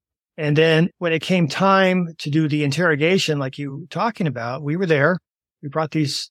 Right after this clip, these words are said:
teenage girls in. Uh, I think maybe they might have been eighteen, maybe nineteen, right around there. So here's my question. Would you ever have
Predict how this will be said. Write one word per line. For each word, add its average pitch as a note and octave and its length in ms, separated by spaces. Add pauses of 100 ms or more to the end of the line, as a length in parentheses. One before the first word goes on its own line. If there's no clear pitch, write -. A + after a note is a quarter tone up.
teenage G3+ 440
girls B2 320
in. A#2+ 240 (720)
Uh, C#3 480
I D3+ 120
think F#3+ 180
maybe D#3+ 320
they E3+ 120
might F3+ 60
have E3 60
been E3 100
eighteen, D3+ 540
maybe C#3+ 300
nineteen, C3 580
right C3+ 280
around B2+ 260
there. A#2+ 280 (600)
So E3+ 440
here's A3 400
my G3 160
question. D3+ 600 (680)
Would E3+ 360
you F3 200
ever A3+ 340
have E3+ 440